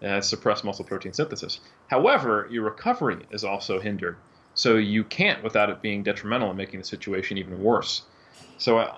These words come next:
I think that the closest solution we can have to that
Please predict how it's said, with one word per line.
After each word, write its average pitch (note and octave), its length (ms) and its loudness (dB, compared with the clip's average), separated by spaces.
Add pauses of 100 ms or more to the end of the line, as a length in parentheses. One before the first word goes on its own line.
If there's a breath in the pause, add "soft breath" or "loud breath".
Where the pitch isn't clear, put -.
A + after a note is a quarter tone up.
(120)
I A#2+ 80 0
think D3+ 380 -4
that A#2 140 2
the A2 80 2
closest - 460 2
solution A#2+ 320 0
we G#2 80 -2
can F#2+ 160 -6
have A#2 320 0
to A2+ 120 -4
that F#2 360 0